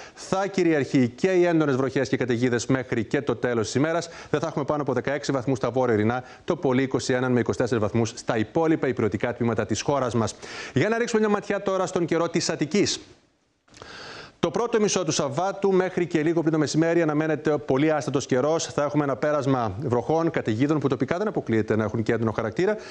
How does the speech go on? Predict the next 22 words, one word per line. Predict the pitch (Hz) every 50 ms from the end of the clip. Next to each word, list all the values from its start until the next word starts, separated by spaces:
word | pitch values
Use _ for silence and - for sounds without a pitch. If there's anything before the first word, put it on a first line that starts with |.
| - - -
Ενώ | - 151 156 165 175 175 175 170
από | - 151 147 143 - - 151 147 139
το | 135 156 135
μεσημέρι, | 139 123 - 156 170 185 185 156
καλύτερα | 131 156 156 160 160 165 151
προς | 143 151 127
το | - 143
μεσημέρι, | 139 - 160 175 196 214 220
αργά | 220 202 180 202 190
και | 190 - 185
μετέπειτα, | 175 170 170 - 180 165 135 143 131 - 127 -
ο | 185 165
καιρός | 151 - 170 170 170 - -
από | - 170 156 - - 156
τα | - - 151 147
νότια | 160 175 180 175 180 160 143
σιγά | - - 131 113 160 208 226
σιγά | 220 - 190 165 175 175
θα | 165 -
αρχίσει | 147 120 - 156 - 156
να | 151 127
βελτιώνεται. | 120 107 107 139 147 170 190 196 190 196 190